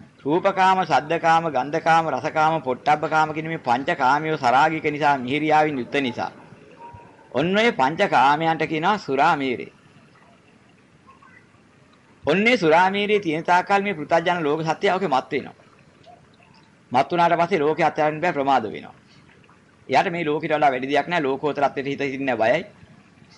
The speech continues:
ලෝකයේ ඇසුරු කරන එකේම ඨාන කියලා අල්ල ගන්න. එහෙනම් ලෝක සත්‍යය මේ සතර ගමන සැරිසරන පෘථග්ජනය.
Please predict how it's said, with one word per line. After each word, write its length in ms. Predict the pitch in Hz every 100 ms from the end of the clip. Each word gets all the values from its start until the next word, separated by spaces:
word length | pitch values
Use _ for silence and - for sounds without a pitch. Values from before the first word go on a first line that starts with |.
| _ _ -
ලෝකයේ 380 | 131 170 202 190
ඇසුරු 200 | 180 160
කරන 160 | 156
එකේම 240 | 147 147 135
ඨාන 360 | 131 156 165
කියලා 160 | 156 143
අල්ල 140 | 131
ගන්න. 200 | 104 - - _ - - - - _ _ _ _ _ _ _ _ _ _ _ _ _ _ -
එහෙනම් 220 | 135 185
ලෝක 200 | 147 170
සත්‍යය 320 | 180 175 185 180
මේ 160 | 180
සතර 260 | 170 151 165
ගමන 240 | 151 160
සැරිසරන 420 | 139 127 135 156 147
පෘථග්ජනය. 520 | 117 131 135 98